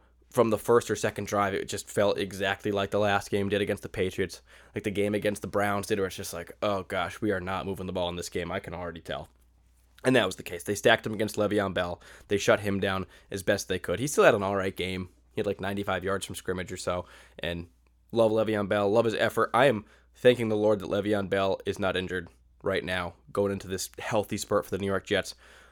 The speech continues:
We'll get into that a little bit more later. The Jets are basically relying on Le'Veon Bell entirely 'cause Luke Falk can't do anything else. Our offense is doing nothing. The Eagles are having long, sustained drives, moving down the field, chipping away, getting it to their tight ends, running the ball pretty well,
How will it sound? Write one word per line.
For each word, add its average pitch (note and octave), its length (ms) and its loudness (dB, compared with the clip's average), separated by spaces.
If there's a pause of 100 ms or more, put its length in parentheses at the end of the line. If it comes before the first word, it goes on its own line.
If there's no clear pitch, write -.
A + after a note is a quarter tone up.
(120)
We'll A#2 140 4
get G#2+ 100 2
into G2 120 -2
that G2+ 160 0
a G2 40 -2
little G#2 140 0
bit G2 120 0
more G2+ 200 2
later. G2+ 380 2 (920)
The - 80 -12
Jets D3 180 4
are B2 40 0
basically C3 340 8
relying A2+ 360 10
on G#2+ 120 4
Le'Veon A2 380 4
Bell G#2+ 200 4
entirely G#2+ 600 4
'cause G#2+ 160 -8
Luke G#2+ 160 0
Falk G2+ 240 0
can't G2 220 -4
do G#2 120 -2
anything F#2+ 260 -6
else. A2+ 300 2
Our A2+ 200 6
offense G#2 320 0
is G2 80 -8
doing G2+ 240 2
nothing. G#2 440 0 (400)
The - 140 -4
Eagles A2+ 260 4
are G#2 60 -2
having G#2 340 0
long, G#2 320 2
sustained G2+ 460 -2
drives, G2+ 400 0
moving G2+ 220 0
down G2 160 -2
the F#2 60 -6
field, B2 420 4
chipping A#2 300 -2
away, A2+ 540 4 (160)
getting A2 200 2
it A2 80 -4
to G#2+ 60 -8
their G#2+ 120 2
tight A2 260 2
ends, G#2 340 0
running A2 200 2
the A2 40 -2
ball A2 220 6
pretty A#2 280 0
well, G#2+ 420 4